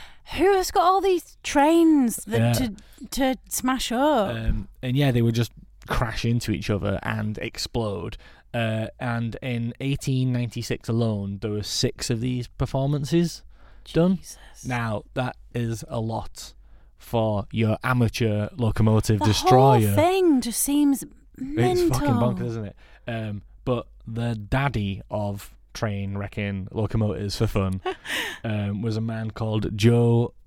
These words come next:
Speaker 2: uh, Joe Connolly, A K A Head On Joe.
Speaker 1: Oh, no.
Speaker 2: Yeah.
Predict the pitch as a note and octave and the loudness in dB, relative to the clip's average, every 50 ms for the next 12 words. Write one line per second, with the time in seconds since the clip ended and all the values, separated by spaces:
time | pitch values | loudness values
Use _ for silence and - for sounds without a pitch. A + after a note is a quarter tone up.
0 | _ _ _ _ - _ - B2+ A2+ A2 A2 A2 G#2+ B2 B2 B2+ B2 - B2+ C3 | _ _ _ _ -20 _ -12 -10 -8 -8 -8 -6 -4 -2 -2 0 2 4 4 6
1 | B2 A2 G2+ G2 F#2+ F#2+ G2 - - - - - - - - A#2+ A2 - - A2+ | 6 4 2 2 0 -2 -2 -6 -8 -20 -20 -20 -12 -6 -4 -4 -4 -2 -4 -4
2 | A2 A2 A2 G#2+ G#2+ G#2 - - - - - - C3 B2 A2+ A2+ A2 A2 G#2+ G#2 | -4 -2 -2 -4 -4 -6 -6 -10 -2 0 4 4 4 4 4 4 4 4 4 4
3 | G#2+ A2 A2 G#2+ G2 F#2+ G2 - - - - - - - - - - - A#3 A#3 | 2 2 0 -2 -4 -6 -6 -8 -10 -14 -14 -16 -20 -20 -20 -12 -2 2 4 4
4 | A3+ A3 G#3+ G#3 G3+ G#3 G#3 G#3 G#3+ G#3+ G#3+ G#3 G3+ G3 - - - B2 A#2+ G#3+ | 6 6 4 4 4 4 4 4 4 4 4 4 2 2 -2 -4 -4 -2 0 0
5 | - G#2 G2 F2+ - | 0 0 -2 -4 -6